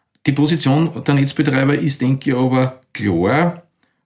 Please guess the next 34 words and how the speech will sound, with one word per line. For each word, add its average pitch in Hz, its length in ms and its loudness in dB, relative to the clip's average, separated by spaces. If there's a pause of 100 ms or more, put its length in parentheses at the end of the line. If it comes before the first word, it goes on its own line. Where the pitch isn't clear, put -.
äh, 127 200 -2
und 139 400 -2
auch 135 140 0
sehr - 220 0
einheitlich. 123 840 0 (400)
Im 135 180 -2
Hochspannungsnetz 143 840 0
kommt, 147 560 -2
wann 123 220 -2
immer 156 260 2
möglich, 131 460 0
eine 117 140 -2
Freileitung 101 640 -2
zum 82 160 -6
Einsatz. 101 640 -2 (500)
Nur 135 140 2
in 151 140 2
dicht 160 240 -2
verbauten 117 520 -2
städtischen 139 540 -2
Gebieten 143 460 -2
oder 139 220 0
in 120 120 0
Naturschutzgebieten, 110 1080 -2 (240)
wo 113 80 -2
eine 117 160 0
Freileitung 123 600 -2
nicht 143 280 -2
er-, 110 340 0
errichtet 120 460 -2
werden 98 260 0
kann, 120 420 0 (400)
wieder 135 200 2
Stichwort 123 680 -2